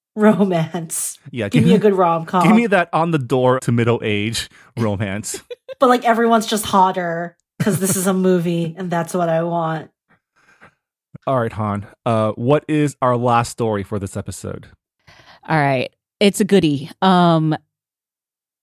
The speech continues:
Speaker 3: uh, Oscar nominee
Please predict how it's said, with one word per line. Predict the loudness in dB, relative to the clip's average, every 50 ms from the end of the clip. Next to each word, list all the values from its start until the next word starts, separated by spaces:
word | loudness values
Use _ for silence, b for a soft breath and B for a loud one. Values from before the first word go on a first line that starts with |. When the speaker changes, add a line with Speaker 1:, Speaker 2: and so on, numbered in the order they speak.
| _ _ _ 0
Speaker 3:
uh, | 2 2 4 4 4 2 2 0 -2 _ 0
Oscar | 0 0 0 -2 -2 0 0 2 2 2 0 -2 -2 0
nominee | 2 4 4 4 4 4 2 4 2 2 2 0 -2